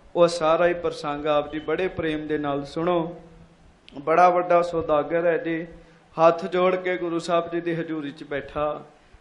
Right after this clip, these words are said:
ਭਾਈ ਸੰਤੋਖ ਸਿੰਘ ਦੀ ਇਹ ਗੱਲ ਲਿਖਦੇ ਨੇ,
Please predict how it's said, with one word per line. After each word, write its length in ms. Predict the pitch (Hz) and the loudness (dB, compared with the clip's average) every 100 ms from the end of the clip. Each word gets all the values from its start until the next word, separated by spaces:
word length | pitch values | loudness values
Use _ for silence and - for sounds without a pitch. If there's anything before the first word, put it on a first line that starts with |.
| _ | _
ਭਾਈ 380 | 175 160 156 185 | 4 6 6 2
ਸੰਤੋਖ 580 | 190 180 170 165 170 175 | -2 -8 -6 0 2 0
ਸਿੰਘ 300 | - 196 202 | -4 -8 -8
ਦੀ 180 | 180 175 | -4 -4
ਇਹ 140 | 160 | -2
ਗੱਲ 200 | 165 160 | -2 -2
ਲਿਖਦੇ 440 | 156 147 151 156 | -2 -4 -4 -2
ਨੇ, 560 | 156 151 147 165 196 214 | -2 -4 -4 -4 -4 -6